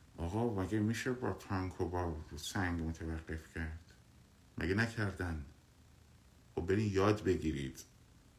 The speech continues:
اونایی که این حرفو می‌زنن رو دارم می‌گم. چجوری کردن؟ راه‌ها رو بستن، مجبور شدن اینها پیاده بشن بیان، بود، برن به یه سمتی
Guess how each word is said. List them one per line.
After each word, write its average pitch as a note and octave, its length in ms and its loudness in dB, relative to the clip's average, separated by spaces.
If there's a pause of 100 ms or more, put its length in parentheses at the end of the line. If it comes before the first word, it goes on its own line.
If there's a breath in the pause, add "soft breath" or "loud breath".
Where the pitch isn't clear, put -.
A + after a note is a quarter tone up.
اونایی F2+ 240 2
که G2 120 -2
این E2+ 100 2
حرفو D#2+ 200 -2
می‌زنن D#2+ 460 0
رو C#2+ 80 -6
دارم - 180 -8
می‌گم. - 360 -12 (1800 soft breath)
چجوری A2 380 2
کردن؟ C3+ 400 6
راه‌ها A#2+ 300 8
رو C3 100 8
بستن، C#3 540 6
مجبور A2 480 6
شدن B2+ 360 6
اینها G#2+ 420 4
پیاده G#2 640 10
بشن F2+ 460 8
بیان، D#2+ 380 6
بود، E2+ 200 -2 (1160)
برن E2 280 6
به D2+ 120 6
یه D2 80 6
سمتی C#2+ 520 -4